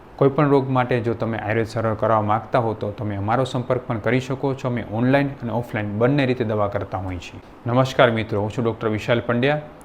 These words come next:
એમ ડી આયુર્વેદ ફિઝિશિયન, પંચકર્મ સ્પેશિયાલિસ્ટ,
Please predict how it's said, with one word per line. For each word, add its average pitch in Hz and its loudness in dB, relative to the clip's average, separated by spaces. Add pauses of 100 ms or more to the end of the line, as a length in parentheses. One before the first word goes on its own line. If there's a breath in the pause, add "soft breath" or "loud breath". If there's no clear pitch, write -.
(140)
એમ 120 2
ડી 120 6
આયુર્વેદ 110 4
ફિઝિશિયન, 131 0 (120)
પંચકર્મ 113 0
સ્પેશિયાલિસ્ટ, 139 0